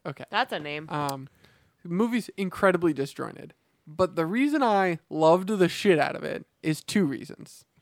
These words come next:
Speaker 1: One, the comedy was hilarious. I thought this movie was very funny.
Speaker 2: Yep.
Speaker 1: Um,
Speaker 2: Yep.
Speaker 1: Keegan-Michael Key
Speaker 2: <gasps>
Speaker 1: and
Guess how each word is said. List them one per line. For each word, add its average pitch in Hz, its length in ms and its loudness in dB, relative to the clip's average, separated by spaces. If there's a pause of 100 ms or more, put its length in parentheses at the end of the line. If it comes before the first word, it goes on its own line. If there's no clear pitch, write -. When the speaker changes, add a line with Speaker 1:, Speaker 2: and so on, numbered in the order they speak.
(260)
Speaker 1:
One, 160 560 8 (260)
the 156 140 -6
comedy 202 580 6
was 143 500 2 (280)
hilarious. - 840 -2 (280)
I 165 100 4
thought 202 180 6
this 196 140 4
movie 185 220 6
was 151 160 4
very 139 440 0
funny. 127 400 -8 (280)
Speaker 2:
Yep. 175 240 -6
Speaker 1:
Um, 139 420 2
Speaker 2:
Yep. 185 160 -2
Speaker 1:
Keegan-Michael 220 380 0
Key 143 440 0 (480)
Speaker 2:
<gasps> - 460 -20
Speaker 1:
and 160 420 0